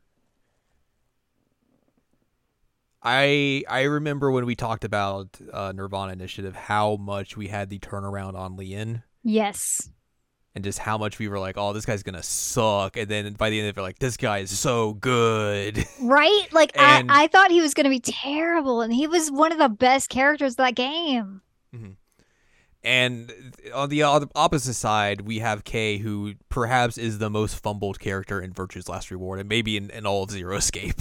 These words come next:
Speaker 1: <laughs>
Speaker 2: Yeah, yeah.
Speaker 1: So, I think this is an easy
Speaker 2: I,
Speaker 1: move
Speaker 2: I,
Speaker 1: forward for Leon.
Speaker 2: I agree. Um, although we do get that one great scene with Kay on the, on the, um, the one ride. But
Speaker 1: Yes, that's,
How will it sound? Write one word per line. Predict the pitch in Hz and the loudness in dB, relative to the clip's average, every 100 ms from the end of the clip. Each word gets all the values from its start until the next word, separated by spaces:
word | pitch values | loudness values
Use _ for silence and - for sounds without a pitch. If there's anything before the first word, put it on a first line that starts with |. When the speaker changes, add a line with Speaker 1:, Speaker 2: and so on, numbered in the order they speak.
| - | -6
Speaker 1:
<laughs> | - | -8
Speaker 2:
Yeah, | 226 233 208 220 226 - _ | -6 -6 -6 -10 -14 -18 _
yeah. | 262 247 - - 254 - _ _ _ | -12 -10 -10 -10 -14 -18 _ _ _
Speaker 1:
So, | - 104 87 80 62 90 - _ - | -14 -8 -8 -8 -12 -14 -18 _ -16
I | 107 | -14
think | 107 | -12
this | 95 101 | -12 -14
is | 95 | -14
an | 92 | -16
easy | 87 80 78 78 78 - _ - | -18 -18 -18 -18 -18 -20 _ -6
Speaker 2:
I, | 233 214 208 220 | -4 -2 -6 -6
Speaker 1:
move | 208 214 | -6 -6
Speaker 2:
I, | 226 | -8
Speaker 1:
forward | 196 85 90 | -10 -10 -12
for | - 87 | -14 -14
Leon. | 90 85 85 110 - | -14 -14 -14 -14 -6
Speaker 2:
I | 285 262 | 0 2
agree. | 240 220 214 233 220 214 - _ | 2 0 -4 -10 -8 -10 -12 _
Um, | 247 233 226 | -2 0 2
although | 240 240 262 | 2 4 4
we | 254 | 4
do | 262 | 2
get | 262 247 | 0 2
that | 247 233 | 2 2
one | 233 220 | 0 0
great | 226 226 | -2 -4
scene | - 214 | -4 -2
with | 208 214 | -2 -4
Kay | - 208 208 | -4 -4 -4
on | 214 220 | -6 -8
the, | 226 220 214 214 220 220 | -4 -2 -2 -2 -4 -6
on | 240 220 | -6 -6
the, | 220 226 220 220 | -6 -6 -6 -8
um, | - 214 214 208 208 _ _ _ _ _ _ _ _ _ - | -10 -8 -8 -10 -12 _ _ _ _ _ _ _ _ _ -8
the | |
one | 208 214 208 | -2 -2 -2
ride. | 208 208 208 214 208 _ _ _ _ _ _ _ _ _ _ _ _ _ _ | -2 -4 -4 -6 -8 _ _ _ _ _ _ _ _ _ _ _ _ _ _
But | 226 226 | -2 0
Speaker 1:
Yes, | 208 101 | 0 -2
that's, | 117 107 | -4 -6